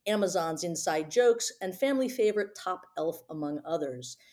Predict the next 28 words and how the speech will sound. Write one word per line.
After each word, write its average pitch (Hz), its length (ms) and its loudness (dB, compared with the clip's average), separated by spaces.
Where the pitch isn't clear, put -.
Main 262 180 12
Event 233 220 8
has 202 120 0
won 202 200 0
three 262 520 -4
Emmy 208 200 2
Awards 165 420 2
and 185 100 -8
produces 208 300 -4
across 202 420 -2
scripted 294 300 -4
and 220 80 0
unscripted 202 480 -2
genres. 160 420 -2
Their 180 120 -2
shows 254 400 4
have 190 160 -4
been 175 180 0
nominated 196 560 2
for - 80 -4
Critics' - 380 -2
Choice, 277 400 2
T 240 220 -4
C 196 260 -2
A, 208 220 2
P 330 320 -8
G 240 200 -2
A, 170 220 0